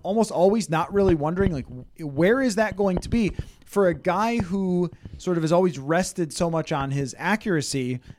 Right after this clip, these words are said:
there are times in full games where it just is not there. San Francisco is the same way. It's just not there.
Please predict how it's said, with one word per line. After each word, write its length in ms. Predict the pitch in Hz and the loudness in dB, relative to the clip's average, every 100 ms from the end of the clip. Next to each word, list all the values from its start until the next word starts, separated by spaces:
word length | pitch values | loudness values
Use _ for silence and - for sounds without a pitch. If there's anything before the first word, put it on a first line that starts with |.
| - | -2
there 180 | 170 196 | 2 4
are 140 | 220 | 2
times 560 | 220 - 165 180 214 208 | 0 -4 -2 -2 -2 -4
in 160 | 147 | -10
full 400 | 139 - 185 208 | -12 0 6 6
games 360 | 180 196 208 135 | 4 0 0 -2
where 160 | 147 156 | -2 0
it 120 | 160 | 0
just 260 | 170 - | -2 -2
is 120 | 156 131 | -4 0
not 240 | 160 - | 0 2
there. 180 | 170 175 | 2 2
San 240 | - 202 | 2 -2
Francisco 420 | 196 - 233 254 233 | -2 -4 -2 0 0
is 60 | |
the 60 | 202 | 0
same 220 | 220 247 | -2 -2
way. 120 | 277 | -2
It's 200 | 143 156 | -4 -4
just 200 | 175 147 | -4 -4
not 380 | 143 156 175 151 | -2 0 0 -2
there. 320 | 139 165 160 | 0 0 0